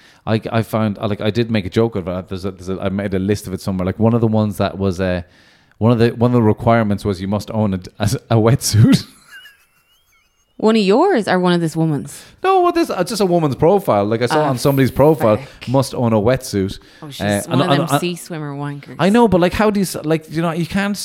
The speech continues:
Speaker 1: just fucking, you're closing. Again, this is the open-mindedness stuff. Is when you put stuff down like that,
Speaker 2: Yeah.
Speaker 1: you're just going, you're coming across as an
Speaker 2: Mort.
Speaker 1: asshole.
Speaker 2: An asshole.
Speaker 1: You're coming across as an absolute asshole. Uh, the other one must be ready,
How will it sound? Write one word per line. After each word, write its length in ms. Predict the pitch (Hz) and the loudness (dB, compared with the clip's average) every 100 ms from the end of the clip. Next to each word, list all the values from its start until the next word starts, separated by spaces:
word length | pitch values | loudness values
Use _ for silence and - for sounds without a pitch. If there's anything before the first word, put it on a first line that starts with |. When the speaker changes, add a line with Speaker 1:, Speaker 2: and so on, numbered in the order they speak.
| - | -8
Speaker 1:
just 240 | 165 - | -8 -6
fucking, 280 | 160 - 139 | -8 -8 -4
you're 120 | 151 | -4
closing. 460 | - 196 202 185 160 - | 0 2 2 0 -6 -8
Again, 320 | 143 190 208 | -6 -2 0
this 120 | 190 165 | -2 -2
is 80 | |
the 80 | 156 | 2
open-mindedness 760 | 165 160 143 151 180 160 135 123 | 2 2 0 0 0 -2 -2 -2
stuff. 200 | 131 113 | -2 -2
Is 100 | 123 - | -6 -4
when 140 | 160 | -2
you 140 | 202 | 0
put 240 | 220 214 202 | -2 -4 -4
stuff 280 | - 170 - | -4 -4 -4
down 200 | 147 127 | -4 -2
like 180 | 107 104 | -4 -4
that, 260 | 156 143 | -4 -4
Speaker 2:
Yeah. 260 | - 165 156 | -4 -4 -4
Speaker 1:
you're 80 | 151 | -4
just 160 | 185 | -4
going, 220 | - 170 160 | -2 -2 0
you're 100 | 160 | -2
coming 240 | 202 196 | -2 -2
across 240 | 165 185 | -2 -2
as 80 | 175 | 0
an 80 | 175 | -2
Speaker 2:
Mort. 160 | 160 151 | -2 0
Speaker 1:
asshole. 540 | 196 220 - 117 87 | 0 0 0 0 0
Speaker 2:
An 100 | - - | -4 -4
asshole. 480 | 240 285 311 165 | -2 -4 -4 -4
Speaker 1:
You're 80 | 151 | -2
coming 160 | 185 185 | 0 0
across 240 | 180 160 | 0 -2
as 60 | 143 | -4
an 80 | 131 | -8
absolute 420 | 147 - 123 113 | -8 -6 -4 -4
asshole. 460 | 110 107 - 76 - _ _ - | -4 -6 -8 -10 -10 _ _ -4
Uh, 100 | 120 | -2
the 140 | 117 | 0
other 100 | 147 | 0
one 140 | 135 131 | 0 0
must 240 | 135 - | -2 -2
be 100 | 123 | 0
ready, 220 | 120 123 | 2 2